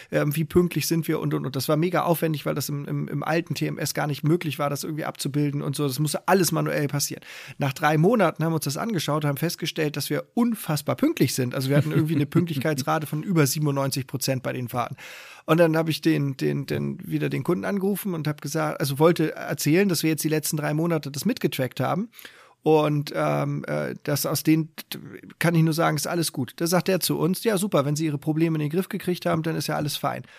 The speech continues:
Und ich dachte, „Es gab ja gar keine, wir haben ja gar nichts verändert, wir haben ja nur mal hingeguckt.“ Und also, äh, kann man jetzt immer sagen, ob's da einen, einen Bias gab, irgendwie, weil die Disponenten sich selbst kontrolliert haben oder so.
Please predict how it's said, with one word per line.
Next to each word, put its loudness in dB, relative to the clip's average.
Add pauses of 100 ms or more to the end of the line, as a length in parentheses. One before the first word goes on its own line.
(140)
Und -6
ich -6
dachte, 2 (160)
„Es 8
gab 8
ja 8
gar 0
keine, 4
wir 4
haben 4
ja 2
gar 4
nichts 0
verändert, 0
wir 0
haben -2
ja 0
nur 0
mal 4
hingeguckt.“ 2 (280)
Und 2
also, 0
äh, 0
kann -2
man 2
jetzt 0
immer 2
sagen, 0
ob's -2
da -2
einen, -4
einen -6
Bias -2
gab, 0
irgendwie, -4
weil 0
die -2
Disponenten -2
sich 0
selbst 0
kontrolliert -2
haben 0
oder -2
so. -4